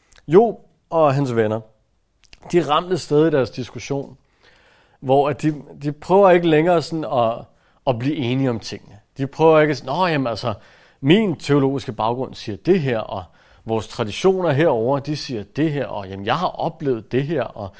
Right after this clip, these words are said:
en eller anden skummel, øh, ånd har talt til mig i natten om det her." Det, så, så lad os prøve at stykke det sammen og blive enige om, om et eller andet fundament. Det er de droppet.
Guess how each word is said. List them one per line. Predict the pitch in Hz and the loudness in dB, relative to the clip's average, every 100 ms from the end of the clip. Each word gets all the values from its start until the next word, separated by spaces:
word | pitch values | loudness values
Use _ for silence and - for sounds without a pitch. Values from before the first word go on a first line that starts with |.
| - _ - | -20 _ -2
en | 156 | 0
eller | 156 123 | 4 2
anden | 135 139 - | 2 -4 -10
skummel, | - - 160 175 139 - _ _ _ 143 | -6 2 2 2 -4 -6 _ _ _ -2
øh, | 120 107 101 101 - _ _ | 0 0 -2 -6 -10 _ _
ånd | 135 160 - | 2 2 0
har | 113 | -10
talt | 117 - 156 156 | -8 -2 -4 -2
til | 139 | -4
mig | 113 127 151 | 0 0 0
i | 139 | -2
natten | 113 107 135 139 120 | 0 -2 -4 -8 -6
om | 127 104 | -6 -6
det | 110 165 | -2 0
her." | 156 123 | 0 -2
Det, | 127 - - _ | -8 -12 -20 _
så, | - 139 123 - | -4 0 0 -2
så | - 120 | -4 -4
lad | 113 | -4
os | 113 | -6
prøve | - 170 | 0 0
at | |
stykke | 160 156 - | 0 -8 -10
det | 123 | -10
sammen | 147 175 170 | -8 -8 -10
og | 104 | -8
blive | 135 | -6
enige | 135 151 175 | -2 -2 0
om, | 117 110 | 0 -2
om | 123 107 | -6 -4
et | |
eller | 139 135 | -2 -2
andet | 139 | -2
fundament. | 135 117 110 123 127 _ _ _ _ _ _ _ - | -6 -8 -6 -8 -10 _ _ _ _ _ _ _ 0
Det | 165 | 2
er | |
de | 175 | 2
droppet. | 170 117 143 202 | 0 0 0 -2